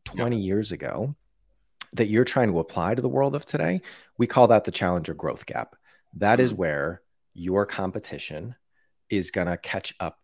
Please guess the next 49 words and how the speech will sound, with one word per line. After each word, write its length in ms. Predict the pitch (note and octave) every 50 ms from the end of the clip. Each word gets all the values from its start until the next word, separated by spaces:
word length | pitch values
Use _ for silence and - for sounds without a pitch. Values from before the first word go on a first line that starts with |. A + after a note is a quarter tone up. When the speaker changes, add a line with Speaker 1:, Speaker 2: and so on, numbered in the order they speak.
| _
Speaker 1:
to 160 | - - F#2+
you 360 | D#2+ D2 D2 D2 D2+ D#2 D#2+ -
and 180 | - F#2 E2 D#2+
grow 220 | D#2+ E2 E2 E2
faster 500 | D#2+ - - - D#2+ E2 E2 - - B2
because 280 | A#2+ A2+ G2+ - F#2 D#2+
they're 140 | - F2+ F2
more 240 | E2 E2+ D#2+ E2 E2
fit 260 | - - - D#2 -
for 120 | - E2
purpose 400 | - - - D#2 - D2+ D2 -
for 160 | - - -
today. 340 | - - - D#2+ C#2 C#2 - - -
And 240 | F2+ F2 F2+ F2+ - - - - - _ -
the 60 | -
last 240 | G#2 G#2 G#2+ - -
thing 100 | A2+ G2+
I'll 80 | F#2+
say 220 | F2+ - - G2 F#2
on 140 | F2 E2+
that 320 | F2 G2 G2+ E2 D#2 D#2 - - - - - _ _ _ -
is, 420 | F#2+ F2+ E2+ D#2+ D#2+ - - - -
you 80 | - F#2
know, 100 | F2 E2
the 80 | F2
whole 180 | - - G#2+ F#2+
business 640 | D#2+ G2+ G#2 G2+ F2 F2+ E2 D#2+ - - - - - _ _ - - _ _ - - - -
of 140 | F#2+ -
what 100 | G2+ F2+
we're 80 | - A2
doing 280 | F#2+ F3+ F#3 D#3 A2+ G2+
is 100 | F#2 -
kind 140 | - G2
of 60 | F2+ E2+
around 260 | F2 F2 E2+ E2+ E2+
challenger 360 | - - F#2 F2 E2+ E2 F2+
marketing, 460 | F2 A2+ C3 C3+ - G#2 F#2+ E2+ E2+
but 160 | - F#2 E2+
my 140 | F2+ F#2 F#2+
fundamental 420 | - - G#2+ G2 F#2 F#2 F2+ F2+ E2
belief 400 | E2 F#2 F2+ A2 A2 G2 - -
is 260 | F2+ E2 D2+ - - - - - - _ _ _
how 280 | - - - A2+ A#2+
these 220 | A2+ A2 G#2 F#2+ -
challenges 460 | - G2+ F2 F2 F2 E2 E2 E2 D#2+
are 60 | E2+
going 180 | D#2+ F2 E2 D#2
to 60 | D2+
market. 500 | D2 D#2+ E2 F#2 - - D3+ E3+ -